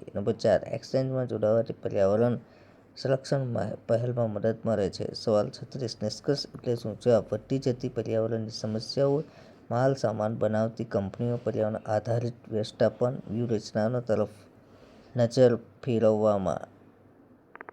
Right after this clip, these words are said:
માટે લોકોની મૂળભૂત જરૂરિયાત પૂરી કરવા વિનંતી કરે છે. આ નવો અભિગમ ઇકોલોજીકલ ઉત્પાદન આધાર પણ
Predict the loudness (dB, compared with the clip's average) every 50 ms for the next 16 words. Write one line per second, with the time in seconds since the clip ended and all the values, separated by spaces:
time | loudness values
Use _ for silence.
0 | -8 -4 -2 -2 0 0 0 0 0 -2 -2 -2 -2 -2 0 -2 -4 -4 -6 -6
1 | -4 -4 -4 -2 -2 -2 0 0 0 0 0 -2 -4 -4 -4 -4 -6 -4 -4 -2
2 | 0 2 0 0 0 -2 -2 -2 -2 -2 -4 -6 -6 -6 -4 -4 -4 -4 -6 -10
3 | -12 -14 -14 -14 -8 -4 -2 0 0 0 0 0 0 0 -2 -4 -6 -10 -16 -20
4 | -20 -20 -20 -20 -20 -20 _ _ -4 -4 -2 0 2 2 2 2 2 2 0 -2
5 | -6 -8 -8 -6 -6 -6 -4 -2 0 2 0 0 -2 -6 -12 -2 0 0 0 0
6 | 0 -4 -8 -10 -4 -2 0 0 0 0 -2 -4 -6 -6 -6 -4 -2 -2 -2 -2
7 | -2 -2 -4 -4